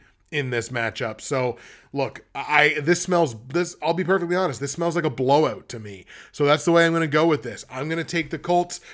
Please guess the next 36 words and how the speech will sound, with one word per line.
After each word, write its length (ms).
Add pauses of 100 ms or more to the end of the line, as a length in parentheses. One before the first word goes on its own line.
(180)
one 120
of 40
the 60
best 300
ball 180
control 380
teams 300
in 60
the 80
league, 260
one 140
of 40
the 80
least 300
penalized 640
teams 280
in 100
the 80
league, 360 (280)
to 100
really 380
put 360
it 200
on 340
the 40
Houston 440
Texans, 540 (260)
who 120
do 120
take 240
a 40
few 140
too 140
many 200
penalties. 520 (360)
Indy 520